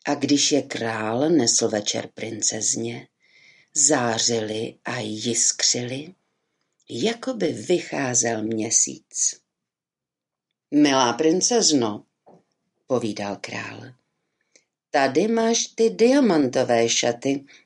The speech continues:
A nyní mě pověz, jestli se staneš mou nevěstou." "Pan táto," povídala princezna, "už se to má stát, jak si přejete.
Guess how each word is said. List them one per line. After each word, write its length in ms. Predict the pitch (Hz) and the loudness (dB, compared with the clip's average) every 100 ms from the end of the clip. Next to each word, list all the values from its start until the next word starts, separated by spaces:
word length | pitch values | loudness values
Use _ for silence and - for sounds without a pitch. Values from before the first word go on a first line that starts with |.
| _ _ _ _ _ _ _ | _ _ _ _ _ _ _
A 160 | 147 139 | 0 4
nyní 380 | 139 143 139 | 6 8 8
mě 280 | 139 139 120 | 8 6 4
pověz, 800 | - 110 107 110 113 - - - _ _ _ _ | 0 -4 0 0 4 4 4 2 _ _ _ _
jestli 720 | 170 156 156 139 - - 147 | 0 4 6 4 0 0 0
se 220 | 151 - 196 | 0 -2 -2
staneš 600 | - - 143 143 151 202 | -4 0 2 4 2 2
mou 240 | 202 226 | 2 4
nevěstou." 800 | 277 226 123 - - 117 127 156 _ _ _ _ _ _ _ _ _ _ _ _ _ _ | 4 4 2 0 -2 -8 -10 -12 _ _ _ _ _ _ _ _ _ _ _ _ _ _
"Pan 200 | 277 262 | 2 4
táto," 520 | 277 277 277 277 254 233 - _ _ _ _ | 4 4 4 2 2 -4 -18 _ _ _ _
povídala 500 | - 117 113 113 113 | -12 -8 -4 -2 -2
princezna, 800 | 113 120 117 135 127 143 147 143 _ _ _ _ _ _ _ - - | -2 -4 -2 -2 2 2 0 -6 _ _ _ _ _ _ _ -20 -2
"už 160 | 339 311 | 0 4
se 160 | 285 | 2
to 140 | 262 226 | 2 2
má 240 | 196 165 | 2 2
stát, 600 | - - 165 160 151 - | -2 -2 -6 -6 -10 -8
jak 220 | 175 165 | -8 -6
si 140 | - 175 | -4 -2
přejete. 600 | - 185 175 170 - | 0 -2 -4 -10 -16